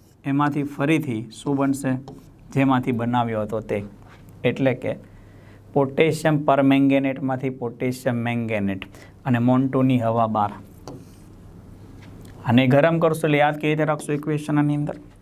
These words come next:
કે ટુ એમ એન ઓ, જો આજે છે એમ, આને ગરમ કરશો એટલે બને તો એમાંથી તો કે ટુ એમ એન ઓ ફોર માંથી. એટલે પોટેશિયમ પરમેંગેનેટને ગરમ કરો તો શું બને?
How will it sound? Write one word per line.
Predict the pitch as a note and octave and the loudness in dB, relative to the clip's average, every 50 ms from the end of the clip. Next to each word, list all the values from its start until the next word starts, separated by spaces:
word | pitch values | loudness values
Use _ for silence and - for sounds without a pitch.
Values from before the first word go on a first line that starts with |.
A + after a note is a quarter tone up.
| - - - - - - - - - - - - - - - - - - - - - - - - - | -20 -20 -20 -20 -20 -20 -20 -20 -20 -20 -20 -20 -20 -20 -20 -20 -20 -20 -20 -20 -20 -20 -20 -8 0
કે | - D#3+ D#3+ | 0 2 2
ટુ | D#3+ - - A3 G#3 G3+ | 0 0 0 2 4 4
એમ | F#3 E3 E3 D#3+ | 4 4 4 4
એન | E3 E3 E3 E3 | 4 4 2 2
ઓ, | E3 E3 - - | 0 -4 -8 -8
જો | D3+ C#3+ C#3 | -2 0 2
આજે | B2 B2 B2+ C#3 C#3 | 2 2 2 0 -2
છે | C3 C3+ C#3 | -4 -4 -6
એમ, | A#2+ B2+ B2+ - | -6 -6 -4 -2
આને | C#3 C3+ D3 | 0 0 2
ગરમ | C#3+ C3+ C#3 D3+ D3 D3 | 2 2 2 2 2 0
કરશો | C3+ C3 A#2 A#2+ - B2+ | 0 -2 -2 -2 -2 -2
એટલે | B2 A#2+ | -2 0
બને | B2+ C3 C#3 C#3+ D#3 D#3+ | 2 2 2 2 0 0
તો | D#3 - | -2 -2
એમાંથી | D3 D3+ D#3+ D#3+ D#3+ D#3 D#3+ E3+ | -2 -2 -2 -2 -2 -2 -2 -4
તો | D#3+ - D3+ | -4 -4 -6
કે | D#3 - C#3+ C3+ | -4 -2 -4 -4
ટુ | C3 C3+ D3+ | -2 -2 -2
એમ | C#3 C3 B2 A#2+ | 0 0 0 -2
એન | A#2 A2+ | -6 -8
ઓ | A2+ A#2 | -10 -12
ફોર | - - - - | -14 -14 -16 -16
માંથી. | - - - - - - - - - - - - - - - - - - - - - - - - | -16 -16 -20 -20 -20 -20 -20 -20 -20 -20 -20 -20 -20 -20 -20 -20 -20 -20 -20 -20 -20 -20 -14 -6
એટલે | - - | -2 -2
પોટેશિયમ | B2+ B2+ - D3 C#3+ D3+ D3+ - - - G3 G#3 G#3 G3+ - - G3+ G3+ G3 F3+ | -2 0 2 2 2 2 0 -4 0 0 2 2 2 -2 -2 0 0 2 0 0
પરમેંગેનેટને | E3 - E3 E3 E3+ F3+ F3 F3+ F3+ F3 F3 F3 F3 F3 E3+ F3 F3 D#3+ D#3+ E3 E3+ E3+ | 0 0 2 2 2 2 2 0 0 0 0 0 0 0 0 -2 -2 0 0 0 2 2
ગરમ | - C3 D#3+ D3 D#3+ E3 E3 D#3+ | 2 2 2 2 2 4 2 2
કરો | D#3+ E3 D#3+ D#3+ D#3+ D3 | 2 0 0 0 0 -2
તો | D3 - C#3+ | -2 -6 -6
શું | C#3+ - D#3 C#3 B2 | -6 -6 -8 -8 -6
બને? | A#2 G#2+ A2 A2 | -8 -10 -12 -16